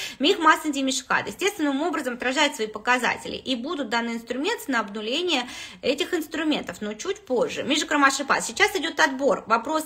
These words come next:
где вы будете в преобладании бижикурбата, в третьем либо в четвертом формате. Все подные информации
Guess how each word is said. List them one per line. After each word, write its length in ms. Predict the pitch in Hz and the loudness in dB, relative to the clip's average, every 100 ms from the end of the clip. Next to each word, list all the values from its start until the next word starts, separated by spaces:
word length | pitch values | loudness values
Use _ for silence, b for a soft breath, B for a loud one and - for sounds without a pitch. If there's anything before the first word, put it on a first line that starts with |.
| - | -6
где 360 | 226 247 330 302 | -8 -2 2 2
вы 160 | 214 196 | 0 -4
будете 440 | 220 233 202 196 | -4 -6 -6 -10
в 80 | - | -6
преобладании 640 | 233 226 254 269 466 381 | -4 2 2 6 6 4
бижикурбата, 560 | 254 262 269 247 220 208 | 0 -4 -2 2 2 2
в 40 | |
третьем 360 | - 370 403 294 | 0 0 0 -2
либо 200 | 254 262 | -2 -4
в 60 | |
четвертом 420 | - - 233 226 226 | -6 -4 -4 -4 2
формате. 480 | 247 262 190 - | 4 4 2 -2
Все 160 | 139 254 | -4 -4
подные 320 | 254 254 254 | -2 -4 -4
информации 580 | 254 262 311 453 381 | 2 4 6 6 4